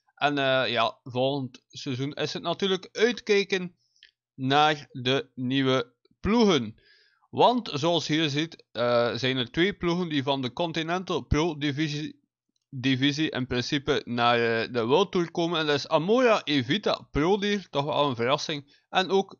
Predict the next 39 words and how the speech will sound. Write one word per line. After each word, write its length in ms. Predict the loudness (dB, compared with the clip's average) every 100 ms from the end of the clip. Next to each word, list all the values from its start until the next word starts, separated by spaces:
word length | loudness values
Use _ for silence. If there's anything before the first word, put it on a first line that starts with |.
| _
Team 240 | -4 -4 -4
Velbenmaier, 1120 | -16 -6 0 2 2 0 0 -2 -4 -6 -10 -20 -20 -8
eigenlijk 440 | -4 -4 -6 -6
ook 180 | -6 -4
een 120 | -4
verrassing. 720 | 0 0 0 -4 -10 -14 _ _
Dus 160 | -4 0
we 60 |
gaan 220 | 2 2
eens 180 | 0 -4
kijken 300 | -2 -4 -2
hoe 200 | -4 -4
die 140 | -6 -8
ploegen 380 | -4 -4 -4
er 200 | -4 -6
nu 260 | -6 -6 -4
zullen 380 | -2 -2 -2 -6
uitzien. 600 | -4 -4 -4 -6 -6 -8 _ _ -20 -6
En 160 | -2
bij 180 | 0 0
Amore 500 | -2 0 2 2 -2
Evita 560 | -2 -4 -4 -4 -4 -2
is 180 | -4
er 100 | -4
natuurlijk 500 | -4 -4 -4 -6 -6
wel 260 | -2 -2 0
al 260 | -4 -4 -2
een 160 | -4
redelijk 540 | -4 -4 -6 -8 -10 -6
verrassende 540 | -2 0 -2 -4 -4
naam 300 | 0 0 0
opgedoken. 800 | -2 -6 -6 -6 -6 -8 -14 -14 _ _ _ _
Want, 340 | -6 -4 -4 -4
eh, 200 | -4 -4 -4
die 300 | -6 -6 -2
heb 220 | -2 -2
ik 180 | -8 -8
al 260 | -6 -4
gezien. 480 | -4 -6 -6 -8 -12